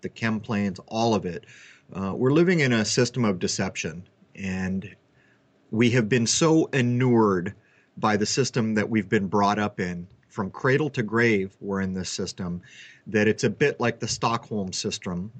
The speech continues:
where, you know, people are prisoners and they get to a point where they prefer the cage to freedom because all they've ever known is the cage. Well, we find ourselves in the modern age is in the cage. There is a complete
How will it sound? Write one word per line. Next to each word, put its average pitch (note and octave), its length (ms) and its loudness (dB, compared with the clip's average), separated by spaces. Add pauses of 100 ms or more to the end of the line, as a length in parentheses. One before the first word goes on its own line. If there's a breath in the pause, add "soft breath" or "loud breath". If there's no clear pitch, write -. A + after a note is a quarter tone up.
where, G2 540 0
you A2+ 120 -2
know, G2+ 160 0
people B2+ 360 0
are G#2+ 80 4
prisoners G#2+ 760 2 (100)
and G2 340 -2
they G2+ 80 2
get A#2 220 0
to C3 100 0
a G#2+ 60 2
point A2+ 300 -2
where A2 140 2
they G#2+ 120 4
prefer A#2 420 0
the G2+ 80 -2
cage B2+ 580 2
to D#3+ 100 0
freedom A#2+ 520 2 (180)
because A2+ 260 -2
all A2+ 140 4
they've A2 220 2
ever G#2+ 180 2
known A2+ 300 2
is G2+ 160 -4
the G2 80 -10
cage. F#2+ 480 -6 (560 loud breath)
Well, C3+ 160 6
we C#3+ 100 6
find F3 300 2
ourselves C3+ 520 2
in A#2+ 80 0
the A2+ 80 2
modern A2+ 380 2
age G#2 300 2
is F2 100 -8
in F#2+ 140 -4
the F#2+ 40 -4
cage. F2+ 640 -8 (160)
There G#2+ 200 4
is G#2+ 140 2
a G#2 60 0
complete E3+ 720 -2